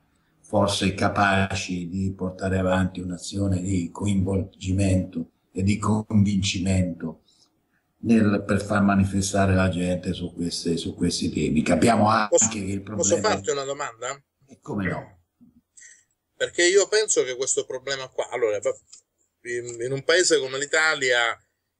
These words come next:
Speaker 2: i diritti umani negli ultimi, eh, anni, forse da qualche decennio pure,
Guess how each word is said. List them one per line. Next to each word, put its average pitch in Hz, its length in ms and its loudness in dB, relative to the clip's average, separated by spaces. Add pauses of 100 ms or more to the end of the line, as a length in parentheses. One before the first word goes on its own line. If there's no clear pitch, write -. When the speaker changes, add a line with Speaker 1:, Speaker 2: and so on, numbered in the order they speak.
Speaker 2:
i 117 100 -16
diritti 151 400 0
umani 156 600 2
negli 123 280 -4
ultimi, 123 720 -6
eh, 110 320 -4 (260)
anni, 113 420 -4
forse 113 380 0
da 107 120 -4
qualche 110 500 -4
decennio 104 640 -4
pure, 98 440 -8